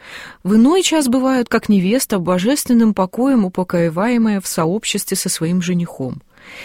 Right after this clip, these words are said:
Иногда же, как бесплотные ангелы, находясь еще в теле, чувствуют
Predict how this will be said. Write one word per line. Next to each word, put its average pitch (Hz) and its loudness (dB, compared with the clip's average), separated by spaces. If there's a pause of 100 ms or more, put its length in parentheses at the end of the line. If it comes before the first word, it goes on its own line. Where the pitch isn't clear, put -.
(220)
Иногда 214 2
же, 190 -2
как 190 0
бесплотные 240 0
ангелы, 190 2
находясь 220 -2
еще - -2
в - -8
теле, 233 -2
чувствуют 226 -2